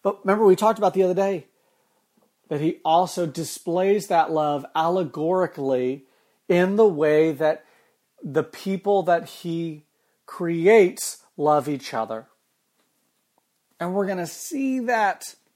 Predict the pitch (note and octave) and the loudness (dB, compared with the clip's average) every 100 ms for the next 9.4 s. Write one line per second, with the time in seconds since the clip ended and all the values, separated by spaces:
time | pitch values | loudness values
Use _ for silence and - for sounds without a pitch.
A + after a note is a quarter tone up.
0 | _ D3+ C#3+ C#3 D3 D#3 D#3 - D3+ D3 | _ -6 -4 -4 -4 -6 -6 -6 -8 -6
1 | C#3+ D3+ C#3+ C#3+ C3+ D3+ C#3 C3+ - - | -6 -6 -6 -6 -6 -8 -10 -10 -16 -20
2 | _ _ _ C#3+ C3+ C3 - D#3 D3 C#3 | _ _ _ -10 -8 -8 -8 -4 -2 -4
3 | C#3 C#3+ B2+ - E3+ D#3+ E3 D3+ D#3+ D#3 | -6 -6 -8 -4 -2 -2 -2 -4 -6 -6
4 | D#3 _ _ _ _ - B2+ B2 A2+ A2 | -10 _ _ _ _ -14 -12 -10 -10 -10
5 | G2 A2 - _ _ _ _ _ _ _ | -10 -14 -16 _ _ _ _ _ _ _
6 | _ - E3 D#3+ G3+ F#3 F3+ G3+ F3+ D#3+ | _ -2 -2 2 2 0 -6 -8 -8 -8
7 | F3+ - E3+ - - _ _ _ - G3+ | -12 -10 -10 -10 -20 _ _ _ 0 2
8 | F3+ E3 F3 D#3+ E3 D#3+ D#3 D3+ D#3 C#3+ | 2 0 -4 -4 0 0 0 0 -2 -2
9 | D3 D3+ C#3+ | -2 -2 -4